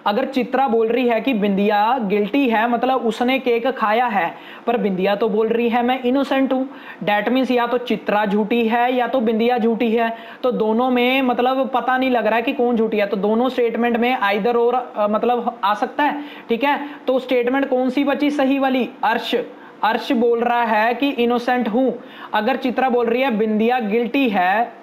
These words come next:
और अर्श बोल रहा है I am in-, अ, बिंदिया बोल रही है, "I am innocent." तो चित्रा ने बोला कि बिंदिया guilty है but, uh, बिंदिया क्या है? Innocent।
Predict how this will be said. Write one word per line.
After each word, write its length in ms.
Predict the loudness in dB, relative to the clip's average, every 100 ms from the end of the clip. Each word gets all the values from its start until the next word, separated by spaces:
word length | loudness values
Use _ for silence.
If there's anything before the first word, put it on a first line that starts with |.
| -4
और 520 | 0 2 2 0 -6 -16 -20 -20 -20 -4
अर्श 260 | -2 0 0
बोल 240 | 0 2
रहा 180 | 0 0
है 300 | 2 0 0
I 300 | 0 2 0
am 180 | -2 -2
in-, 180 | -2 0
अ, 160 | 0
बिंदिया 320 | 0 0 0
बोल 160 | 0 0
रही 180 | 0 0
है, 140 | 0
"I 200 | 0 0
am 40 | 2 2
innocent." 420 | 2 0 -2 -4 -8 -14 -20 -20 -20 -6 -4
तो 60 |
चित्रा 420 | -2 -2 0 0
ने 100 | 2
बोला 300 | 2 2 0
कि 140 | 0 0
बिंदिया 360 | 2 2 2
guilty 440 | 2 0 0 0 2
है 180 | 2 0
but, 220 | 0 0
uh, 360 | -2 -4 -2
बिंदिया 440 | -2 0 0 0 0
क्या 200 | 0 0
है? 240 | 0 -2 0
Innocent। 520 | 0 0 -2 -2